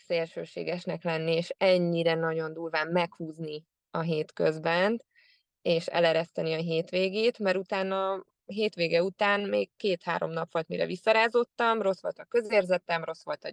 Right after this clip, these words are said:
gyomrom, ö, romlott a teljesítményem, szóval éreztem, hogy ez, ez nem ez lesz a helyes irány.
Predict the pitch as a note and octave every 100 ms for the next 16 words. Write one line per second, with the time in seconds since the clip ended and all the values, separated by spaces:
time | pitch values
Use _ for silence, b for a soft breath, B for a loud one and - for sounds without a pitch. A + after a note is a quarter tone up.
0 | E3 A#3 A#3 G#3 F#3 F3+ F3+ b b b
1 | _ - E3+ E3+ E3 D#3 - F#3 - A#3
2 | G#3 G3+ G3 F#3 F#3 F3 F3 F3 F3 F3+
3 | F3 F3 E3+ - E3 - E3 - - F3
4 | F3 F3+ E3+ D#3+ D#3+ - _ E3+ E3 F3
5 | E3 - - F2+ G2+ A#2+